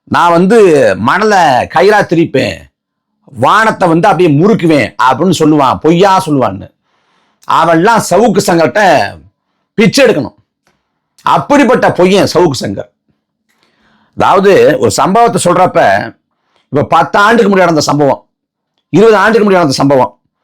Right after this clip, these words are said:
அதை பத்தி ஏதாவது அடிச்சு விடுறான்னா, அதுல உள்ள, அது தொடர்புடைய எல்லாரும் வந்து மறந்து போயிருப்பாங்க, இல்ல இறந்து போயிருப்பாங்க. அதனால அதை கடந்து வந்திருப்போம், அப்ப அடிச்சு விடலாம்.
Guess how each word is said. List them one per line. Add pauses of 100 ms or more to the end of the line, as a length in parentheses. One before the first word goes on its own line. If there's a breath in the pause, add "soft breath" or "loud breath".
(360)
அதை
பத்தி
ஏதாவது
அடிச்சு
விடுறான்னா, (760)
அதுல
உள்ள, (440)
அது
தொடர்புடைய
எல்லாரும்
வந்து
மறந்து
போயிருப்பாங்க,
இல்ல
இறந்து
போயிருப்பாங்க. (680)
அதனால
அதை
கடந்து
வந்திருப்போம், (400)
அப்ப
அடிச்சு
விடலாம்.